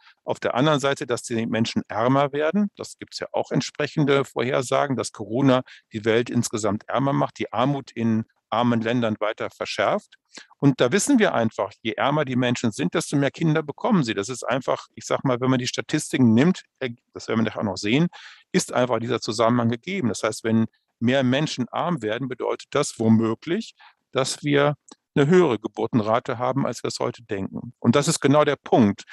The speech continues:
Es geht um das, was wir nicht wissen über die Zukunft. Ja, das,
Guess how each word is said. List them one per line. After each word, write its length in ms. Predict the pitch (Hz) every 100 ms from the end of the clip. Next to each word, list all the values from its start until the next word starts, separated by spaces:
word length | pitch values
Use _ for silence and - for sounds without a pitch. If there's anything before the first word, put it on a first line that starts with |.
| - -
Es 140 | -
geht 300 | - 147 -
um 200 | 139 131
das, 280 | 120 135 -
was 200 | 131 -
wir 120 | 123
nicht 200 | 120 107 -
wissen 240 | - 131
über 160 | 113 101
die 100 | 98
Zukunft. 680 | - 104 110 101 - - - -
Ja, 260 | 104 117 -
das, 400 | 98 - -